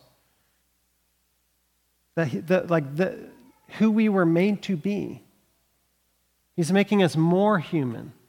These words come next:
He's gonna give us our renewed selves, the way we were meant to be. And not only that, but there's also implicit in this passage the idea that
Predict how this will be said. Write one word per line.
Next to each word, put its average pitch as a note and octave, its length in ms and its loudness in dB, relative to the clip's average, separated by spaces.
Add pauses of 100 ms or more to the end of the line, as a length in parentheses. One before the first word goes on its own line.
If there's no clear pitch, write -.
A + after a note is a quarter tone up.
(880)
He's E3+ 180 2
gonna G#3 160 6
give F#3+ 200 6
us G3+ 200 6
our F#3 200 6 (160)
renewed F#3 540 4
selves, G3 440 2
the F3+ 100 2
way F#3 260 2
we G3 140 2
were F3 160 4
meant E3+ 500 0
to F3 120 -8
be. D3+ 440 -6 (2500)
And F#3 80 0
not G#3 120 4
only A#3+ 240 6
that, F3 300 6
but D#3 140 2
there's F3 180 2
also G#3 260 0
implicit F3 440 0
in D3+ 80 0
this D3 160 -4
passage D#3 480 -2
the D#3+ 100 -2
idea D#3 380 2
that D3 180 2